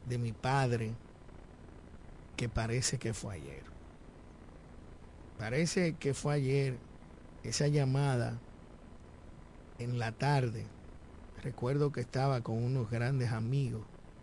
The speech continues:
en mi oficina cuando recibí la llamada que había caído en coma.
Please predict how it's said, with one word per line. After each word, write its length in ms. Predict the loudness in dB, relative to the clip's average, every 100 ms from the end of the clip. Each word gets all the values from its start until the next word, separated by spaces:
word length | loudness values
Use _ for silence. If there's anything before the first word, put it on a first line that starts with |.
| -16 -16 -16 -16 -14 -6
en 140 | -4
mi 80 | -2
oficina 600 | -2 -2 -2 0 0 -2 -4 -10 -16 -16 -16 -16 -16 -10
cuando 300 | -4 -2 0
recibí 420 | 0 0 -2 -2 0
la 140 | 2
llamada 640 | 2 2 0 0 -2 -6 -10 -14 -14 -14 -16 -16 -16 -16 -6
que 120 | -4
había 260 | 0 0 0
caído 380 | 0 -2 -2 -2
en 60 |
coma. 400 | -4 -6 -6 -8